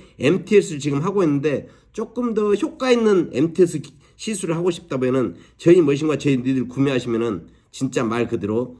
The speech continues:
대박 짱입니다. 그래서 오늘은 저희,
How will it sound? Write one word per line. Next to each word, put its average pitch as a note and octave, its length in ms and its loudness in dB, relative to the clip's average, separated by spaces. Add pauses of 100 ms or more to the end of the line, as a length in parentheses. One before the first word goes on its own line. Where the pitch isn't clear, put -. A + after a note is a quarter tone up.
(160)
대박 G2 360 -2
짱입니다. A2+ 580 0 (280)
그래서 G2 480 -4 (720)
오늘은 C3 520 4 (280)
저희, D3+ 680 2